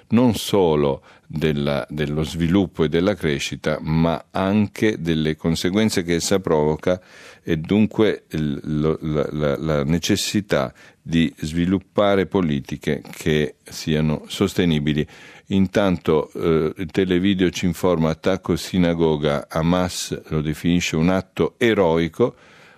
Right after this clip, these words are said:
ha rivendicato l'attacco di stamane, eh, che ha causato quattro vittime tra gli israeliani e oltre dieci feriti, uccisi anche i due terroristi.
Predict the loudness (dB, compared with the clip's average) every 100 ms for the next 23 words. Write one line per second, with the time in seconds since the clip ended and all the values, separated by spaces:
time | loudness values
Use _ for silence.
0 | _ -2 2 2 2 0 0 0 2 0
1 | 0 0 0 -2 -2 -2 2 2 2 0
2 | -2 -8 -20 -20 -20 _ _ -4 -2 -2
3 | -4 -8 -20 _ _ -4 -4 -4 -4 -2
4 | 0 0 0 -2 0 -2 0 0 0 -2
5 | -2 -2 -2 -2 -4 -4 -2 -2 0 0
6 | 0 2 0 2 2 2 0 -2 -4 0
7 | 0 0 -2 -4 0 2 4 2 0 -2
8 | -4 -4 -4 -2 -2 -2 -2 2 2 2
9 | 0 0 2 2 0 -4 -4 -4